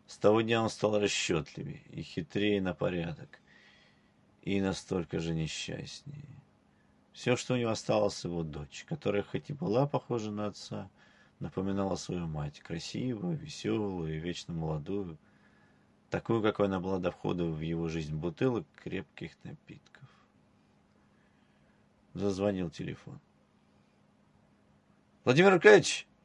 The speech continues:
Это был водитель Сони. "Ваша дочь поднимается на лифте". "Хорошо.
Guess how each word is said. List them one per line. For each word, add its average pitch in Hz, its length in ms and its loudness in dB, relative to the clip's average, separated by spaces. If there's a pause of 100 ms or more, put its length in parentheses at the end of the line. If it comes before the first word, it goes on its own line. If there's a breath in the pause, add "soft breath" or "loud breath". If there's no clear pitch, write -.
(140)
Это 98 220 0
был 101 180 4
водитель 92 360 2
Сони. 80 340 -6 (560 soft breath)
"Ваша 160 280 6
дочь 180 240 12
поднимается 170 680 8
на 175 120 6
лифте". 165 400 4 (1160 soft breath)
"Хорошо. 110 760 2